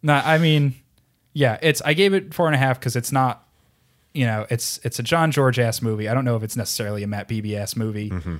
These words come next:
Speaker 1: I would say everything in it is very well done. Maybe I think the weakest is some of the exposition dumpy stuff,
Speaker 2: Mm-hmm.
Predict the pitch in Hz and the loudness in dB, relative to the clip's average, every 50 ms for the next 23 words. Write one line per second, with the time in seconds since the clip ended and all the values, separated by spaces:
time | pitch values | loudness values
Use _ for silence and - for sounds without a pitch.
0 | - - - 113 123 - 139 127 - 123 123 120 127 123 - 135 123 117 113 113 | -10 -6 -4 -4 -2 0 -2 -4 -2 -2 0 0 0 0 0 0 -2 0 -2 -2
1 | 113 113 - 113 110 98 101 101 107 113 110 107 107 113 110 107 110 107 117 110 | -4 -6 -6 -8 -10 -10 -8 -6 -4 -2 -2 -2 -2 -4 -4 -4 -4 -4 -4 -4
2 | 107 104 101 101 101 - _ _ _ _ _ _ _ - - 120 117 120 123 123 | -4 -4 -6 -8 -10 -12 _ _ _ _ _ _ _ -8 -4 -2 2 2 4 4
3 | 120 117 117 117 117 113 110 117 117 - - 117 110 113 - 117 113 107 123 110 | 4 2 2 0 0 0 0 -2 -4 -4 -2 -2 -2 -2 -2 -4 -4 -2 -4 -4
4 | 110 104 - 110 104 - - 104 98 98 - - - - _ _ _ - - 117 | -4 -4 -4 -6 -8 -6 -8 -8 -8 -8 -10 -10 -12 -14 _ _ _ -18 -12 -8
5 | - 131 120 113 113 117 110 - - 120 - - - 123 113 110 - - 120 113 | -4 -2 -2 0 0 -2 -2 -4 -6 -6 -6 -6 -6 -4 -4 -2 -2 -2 -4 -2
6 | 107 107 104 - 110 104 - - - 107 101 98 - - - - - 87 85 85 | -2 -2 -4 -4 -6 -6 -6 -4 -4 -4 -6 -6 -8 -14 -20 -14 -12 -10 -8 -8
7 | 85 | -8